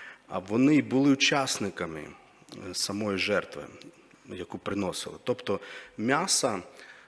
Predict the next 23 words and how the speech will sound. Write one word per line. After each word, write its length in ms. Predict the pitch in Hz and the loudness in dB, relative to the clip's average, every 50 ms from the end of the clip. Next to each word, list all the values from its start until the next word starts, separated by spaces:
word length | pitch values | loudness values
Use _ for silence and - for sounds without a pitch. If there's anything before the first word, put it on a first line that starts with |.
| _ - | _ -8
а, 340 | - 107 104 101 98 95 92 - - - - - - - | -6 -6 -4 -2 -2 -4 -4 -6 -10 -16 -16 -14 -14 -8
про 120 | - 110 107 | -4 -4 -4
яке 180 | 107 - 110 | -2 -2 -4
Павло 280 | - - 113 110 113 104 | 0 0 0 2 2 0
тут 220 | - - 101 - | 0 -2 -6 -6
говорить, 500 | - 101 107 113 143 160 165 127 - - | -4 -4 -2 2 4 6 6 4 4 2
м'ясо, 400 | 113 120 131 143 139 - - 120 | 2 4 4 4 4 2 0 0
яке 440 | 107 110 104 - - 123 113 107 - - - - - 117 - - - - - _ | 0 0 -2 -2 -2 0 2 2 0 -2 -4 -10 -12 -12 -12 -12 -12 -14 -10 _
було 360 | 117 104 101 117 123 117 107 | -8 -4 -2 2 4 4 2
пожертвовано 800 | - - 113 104 - 135 139 139 139 - 110 107 107 101 101 98 - - | 4 2 2 4 6 6 6 6 6 2 2 4 4 4 2 0 0 0
ідолам, 580 | 160 196 202 147 123 107 98 101 117 139 151 - - - - - - - - - - _ - | 0 0 4 6 6 6 6 4 4 2 0 -2 -6 -12 -18 -20 -20 -20 -20 -20 -20 _ -8
а, 200 | - - 101 101 | -6 -4 -2 -2
воно, 440 | 95 98 107 120 143 165 165 151 - - - - - - | -2 0 2 4 6 6 6 4 4 0 -6 -14 -14 -6
ну, 160 | 147 135 117 | -2 0 2
н-, 160 | 101 98 98 - - - - - - - - | 2 2 2 0 -4 -8 -8 -8 -10 -8 0
нічим 440 | 127 131 139 147 - - - 175 165 | 4 4 4 6 6 6 6 8 8
не 100 | 160 147 | 8 8
загрожувало, 840 | 127 135 135 120 123 147 175 208 175 147 139 120 113 110 113 113 - | 10 8 8 8 8 8 8 8 10 8 6 6 6 6 6 6 6
але 220 | - 120 123 131 131 | 4 4 6 6 4
воно 340 | 120 123 123 131 156 175 | 4 4 6 8 8 8
вже 220 | 143 127 113 127 139 | 8 6 4 4 4
послужило 1000 | 139 - 151 156 - - - 143 123 127 113 - - 143 180 196 202 185 170 151 | 4 4 2 2 2 2 2 2 2 2 4 4 4 4 4 4 6 6 6 6
цілям 600 | - - - - - 170 170 147 120 95 98 101 | 6 2 0 0 2 2 4 4 4 4 4 0